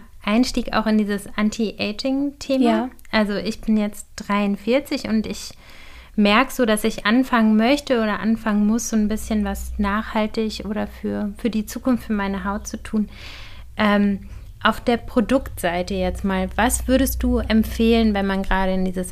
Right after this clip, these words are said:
Speaker 1: Anti-Aging-Thema einsteigt?
Speaker 2: Ja, also da bin ich so ein bisschen zwiegespalten. Also ich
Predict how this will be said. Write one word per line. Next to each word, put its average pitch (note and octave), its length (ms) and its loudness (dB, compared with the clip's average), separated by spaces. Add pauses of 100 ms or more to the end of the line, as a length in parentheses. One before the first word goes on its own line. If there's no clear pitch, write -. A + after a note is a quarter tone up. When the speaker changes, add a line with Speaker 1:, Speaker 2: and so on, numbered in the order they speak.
(100)
Speaker 1:
Anti-Aging-Thema G3 1160 -4
einsteigt? - 920 -4 (120)
Speaker 2:
Ja, A3+ 300 0 (480)
also A#3 480 4 (260)
da A#3 220 6
bin C4 120 6
ich C#4+ 120 4
so C4 80 2
ein B3 80 6
bisschen A#3+ 260 4
zwiegespalten. F#3 1120 2 (160)
Also G#3 400 2 (140)
ich - 460 -6